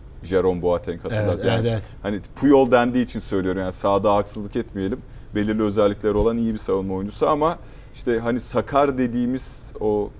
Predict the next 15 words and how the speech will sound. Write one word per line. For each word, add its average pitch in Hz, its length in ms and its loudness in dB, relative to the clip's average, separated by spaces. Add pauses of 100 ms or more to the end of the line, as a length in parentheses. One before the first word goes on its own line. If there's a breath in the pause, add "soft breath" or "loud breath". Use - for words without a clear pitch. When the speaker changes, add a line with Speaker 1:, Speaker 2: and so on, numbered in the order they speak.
(180)
Speaker 1:
biraz 104 240 -2
önce 104 180 -2
benim 104 120 -4
saymaya 101 400 -2
çalıştım. 101 400 -10
Onları 104 280 -2
yapabilecek, 104 460 -4
o 98 140 -4
basit 98 240 -4
hataları 110 400 0
yapabilecek 104 540 -6
bir 113 60 -6
oyuncu. 104 380 -4 (800 loud breath)
Ee, 113 600 4 (1160)
o 135 260 10